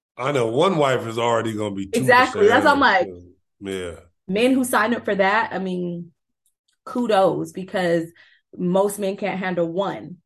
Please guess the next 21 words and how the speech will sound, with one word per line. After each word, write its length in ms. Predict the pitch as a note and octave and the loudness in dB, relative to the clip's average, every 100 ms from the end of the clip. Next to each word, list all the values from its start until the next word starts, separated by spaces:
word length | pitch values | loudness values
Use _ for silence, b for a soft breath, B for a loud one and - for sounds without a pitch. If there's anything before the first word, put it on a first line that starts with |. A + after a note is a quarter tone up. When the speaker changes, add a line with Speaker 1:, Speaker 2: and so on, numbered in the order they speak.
| _ - | _ -6
Speaker 2:
And 180 | E3+ | -4
you're 100 | F#3 | -2
like, 220 | F3+ E3+ - | -2 -4 -2
"Oh, 300 | F#3 F#3+ F#3 | -2 0 0
you 140 | F#3 | -2
know, 80 | F3 | -4
I'm 100 | E3 | -4
gonna 80 | E3+ | -6
take 160 | F3 E3+ | -6 -8
a 40 | |
second 360 | D#3 E3 E3 D#3+ | -6 -6 -4 -6
or 100 | D#3 | -6
a 60 | |
third 360 | D3+ E3 E3 E3 | -6 -4 -2 -4
or 60 | |
whatever." 400 | D#3+ D#3+ D#3 D#3 | -4 -4 -6 -6
And 200 | D#3 E3+ | -8 -6
it's 140 | E3+ E3+ | -6 -4
not 220 | F3+ - | -4 -2
like 320 | D#3+ D#3 D3+ _ _ _ _ _ _ _ _ _ _ _ _ | -2 -4 -8 _ _ _ _ _ _ _ _ _ _ _ _
we're 280 | - E3+ F3 | -8 -4 -4